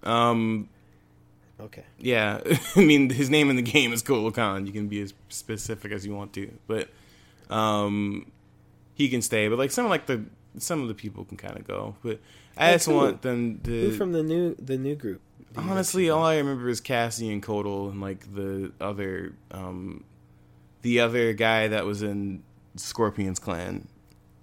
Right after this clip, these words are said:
Speaker 1: I don't remember, really remember.
Speaker 2: Takahide. Taka, Taka.
Speaker 1: Yeah, he was, um, Kenchi's son or whatever.
Speaker 2: Kenchi's
Speaker 1: Yeah.
Speaker 2: son.
Speaker 1: Yeah, he
Speaker 2: So
Speaker 1: can
Speaker 2: you
Speaker 1: stay.
Speaker 2: just want,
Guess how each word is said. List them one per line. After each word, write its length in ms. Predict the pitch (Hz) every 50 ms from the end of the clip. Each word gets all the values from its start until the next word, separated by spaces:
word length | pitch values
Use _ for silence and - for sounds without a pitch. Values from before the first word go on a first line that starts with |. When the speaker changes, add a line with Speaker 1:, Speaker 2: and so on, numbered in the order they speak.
| _ -
Speaker 1:
I 80 | 113
don't 160 | 123 127 123 110
remember, 180 | 117 117 117 113
really 160 | 110 107 104
remember. 260 | 104 101 143 139 98 98
Speaker 2:
Takahide. 460 | - 175 175 160 131 113 104 113 120 - _ -
Taka, 480 | - 143 135 131 - 135 127 123 - - _ - - -
Taka. 220 | - 127 127 143
Speaker 1:
Yeah, 380 | 165 185 185 175 156 143 131 131
he 180 | 131 143 139 143
was, 180 | 143 139 131 135
um, 420 | 135 131 131 123 123 120 113 104
Kenchi's 480 | - - 135 123 113 - 120 117 107 -
son 460 | - 117 113 104 95 98 98 98 101 -
or 80 | 95
whatever. 300 | 98 95 95 95 92 90 - 92
Speaker 2:
Kenchi's 260 | - 147 143 98 -
Speaker 1:
Yeah. 60 | 139
Speaker 2:
son. 400 | 131 - - 127 120 113 113 127 - - - - - _ _
Speaker 1:
Yeah, 120 | - -
he 120 | 98 113 113
Speaker 2:
So 140 | - 233 208
Speaker 1:
can 80 | 180 185
Speaker 2:
you 80 | 214
Speaker 1:
stay. 80 | 208 170
Speaker 2:
just 240 | 196 208 196 - -
want, 280 | 170 165 151 139 -